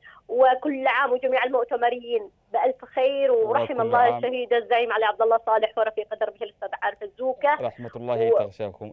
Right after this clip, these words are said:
Speaker 2: تغشاهما.
Speaker 1: وتحياتي لكل المؤتمرين في داخل المؤتمر وفي داخل الوطن وخارجه. المؤتمر واحد، المؤتمر قوي، المؤتمر هو القادم بإذن الله. على المؤتمرين أن يتلاحموا وأن يبقوا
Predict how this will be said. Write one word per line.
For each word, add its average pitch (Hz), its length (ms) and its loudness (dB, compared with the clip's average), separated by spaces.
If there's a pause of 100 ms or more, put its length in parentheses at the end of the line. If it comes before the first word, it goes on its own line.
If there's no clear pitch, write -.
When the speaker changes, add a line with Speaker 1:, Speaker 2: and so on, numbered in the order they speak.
Speaker 2:
تغشاهما. 98 160 -6
Speaker 1:
وتحياتي 269 520 2
لكل 302 340 -2
المؤتمرين 254 600 0
في 269 120 -6
داخل 269 380 0
المؤتمر 269 680 0
وفي - 300 2
داخل 262 260 4
الوطن 285 360 4
وخارجه. 254 840 4
المؤتمر 262 480 2
واحد، 269 380 2 (100)
المؤتمر 254 520 -2
قوي، 294 320 2
المؤتمر 262 500 0
هو 277 240 2 (480)
القادم 269 640 2
بإذن 233 280 2
الله. 240 320 2 (340)
على 262 120 6
المؤتمرين 262 500 0
أن 254 80 0
يتلاحموا 254 720 2
وأن 233 260 -2
يبقوا 254 340 -2